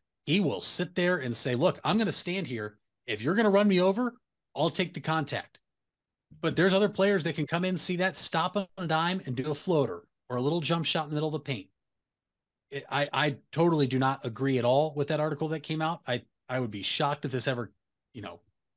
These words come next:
came to fruition. They got rid of the charge in general. Um, but I,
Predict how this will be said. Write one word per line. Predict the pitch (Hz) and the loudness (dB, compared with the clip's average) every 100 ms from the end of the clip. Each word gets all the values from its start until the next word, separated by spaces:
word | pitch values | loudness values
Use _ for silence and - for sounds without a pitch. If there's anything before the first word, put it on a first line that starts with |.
| _ - | _ -4
came | 143 143 143 131 _ - | 0 2 0 -4 _ -8
to | 139 113 | -6 -6
fruition. | 113 131 - 147 | -2 -2 0 -2
They | 117 | -2
got | 117 110 | -2 -2
rid | 127 | -2
of | |
the | 131 | -4
charge | - 139 139 123 | -2 -2 -2 -4
in | 113 | -4
general. | 123 139 156 151 _ _ _ _ _ - | -2 -2 -4 -6 _ _ _ _ _ -10
Um, | 107 101 104 | -8 -8 -6
but | 123 113 - _ _ _ _ - | -2 -2 -6 _ _ _ _ -10
I, | 117 107 107 | -4 -2 -4